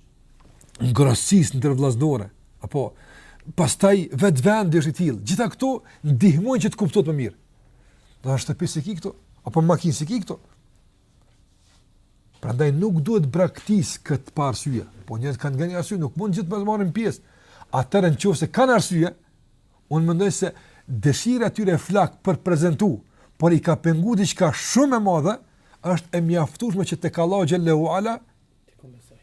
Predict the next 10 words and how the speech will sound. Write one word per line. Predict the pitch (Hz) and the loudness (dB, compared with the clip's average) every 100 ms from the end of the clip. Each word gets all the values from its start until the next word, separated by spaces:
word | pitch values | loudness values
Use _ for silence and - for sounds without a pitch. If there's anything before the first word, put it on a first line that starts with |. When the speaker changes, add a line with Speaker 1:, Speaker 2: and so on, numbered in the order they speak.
| _ | _
Speaker 1:
t'ia | 170 143 | -2 0
kompenzon | 156 139 147 139 | 0 0 0 0
Allahu | 135 113 | -2 -2
pastaj | 113 120 | -6 -8
me | 110 | -8
drejt. | 95 90 _ _ _ - | -8 -12 _ _ _ 0
Po, | 175 131 - _ _ - - | 2 2 -2 _ _ -20 -16
por | - 123 - | -8 -4 2
pa | 277 | 4
drejt, | 233 311 220 127 | 4 2 2 0